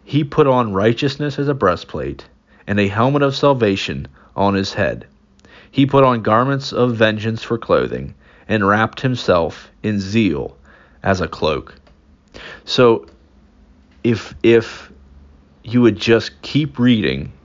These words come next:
in the passage, you would find that God takes matters into his own hands.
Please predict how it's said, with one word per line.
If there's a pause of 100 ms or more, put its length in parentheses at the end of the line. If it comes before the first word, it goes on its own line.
(160)
in
the
passage, (880)
you
would
find (540)
that (1300)
God (840)
takes
matters
into
his
own
hands.